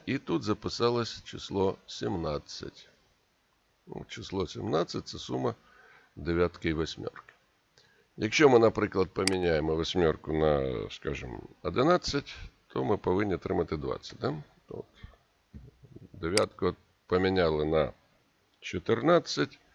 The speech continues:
повинні двадцять п'ять отримати. Все, от наша формула працює. Спробуємо скопіювати цю формулу вправо. Скопіювали от на одну клітинку. Як бачите, тут була формула H п'ять плюс H шість, тут уже І п'ять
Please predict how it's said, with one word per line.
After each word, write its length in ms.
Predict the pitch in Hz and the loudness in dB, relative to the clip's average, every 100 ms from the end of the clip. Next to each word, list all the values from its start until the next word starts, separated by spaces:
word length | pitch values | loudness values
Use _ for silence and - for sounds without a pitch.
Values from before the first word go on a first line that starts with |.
| - - _ | -20 -20 _
повинні 360 | 98 117 123 95 | -2 0 2 2
двадцять 420 | 85 95 - 80 | 4 4 2 -8
п'ять 320 | - 98 - | -8 -10 -10
отримати. 520 | - - - - - _ _ _ _ _ _ _ | -18 -18 -18 -18 -20 _ _ _ _ _ _ _
Все, 160 | - - | -10 -8
от 120 | - - | -2 4
наша 260 | 147 90 | 4 4
формула 460 | 78 101 107 98 87 | 2 4 6 6 4
працює. 540 | - 82 - 107 104 | 2 -4 -6 -6 -6
Спробуємо 480 | - - 170 156 139 | -4 0 4 6 6
скопіювати 680 | - 110 - 101 117 131 95 | 4 -2 2 4 4 4 -2
цю 160 | 95 | -6
формулу 440 | 87 95 90 87 78 | -2 0 4 2 2
вправо. 460 | - - 50 50 - _ _ _ - - _ _ _ _ _ _ _ _ _ - | -4 -6 -4 -6 -12 _ _ _ -8 -8 _ _ _ _ _ _ _ _ _ -16
Скопіювали 720 | - 127 113 104 80 71 78 | -4 -2 2 2 2 0 -2
от 120 | 78 | -4
на 80 | 85 | -2
одну 200 | 80 78 | -2 -4
клітинку. 560 | 73 90 147 165 - - - - - - | -6 -4 0 0 -2 -8 -10 -20 -18 -2
Як 200 | 101 95 | 0 6
бачите, 460 | 104 92 - 92 | 6 6 0 -2
тут 240 | 82 107 87 | -2 -2 0
була 280 | 85 85 | 2 4
формула 480 | 78 - 80 78 78 | 2 0 -2 0 0
H 320 | - 85 78 - | 0 0 -2 -4
п'ять 180 | 73 73 | -6 -6
плюс 280 | - 82 - | -8 -10 -8
H 120 | 107 | -6
шість, 500 | 101 - 170 - - - - - _ _ - | -6 -4 -4 -4 -8 -10 -20 -20 _ _ -6
тут 200 | 76 110 | -4 -2
уже 320 | 85 98 95 - _ | 0 2 2 -2 _
І 160 | - 95 | -4 -4
п'ять 360 | - 87 110 | -2 0 0